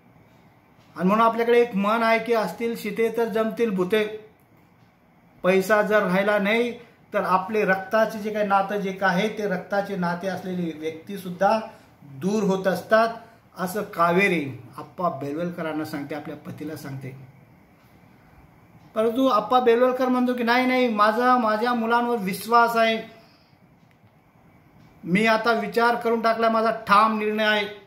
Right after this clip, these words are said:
कारण बऱ्याच वेळेस पुरुष जो काय आहे हा स्त्रियांचं ऐकत नाहीत, त्यांचे किती त्या ठिकाणी कळवळा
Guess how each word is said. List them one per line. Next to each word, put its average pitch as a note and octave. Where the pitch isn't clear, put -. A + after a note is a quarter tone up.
कारण F3+
बऱ्याच G#3
वेळेस -
पुरुष F#3+
जो G#3+
काय G#3+
आहे A3
हा A3+
स्त्रियांचं G#3
ऐकत F#3+
नाहीत, D3+
त्यांचे F3+
किती G3+
त्या G#3
ठिकाणी G3+
कळवळा F#3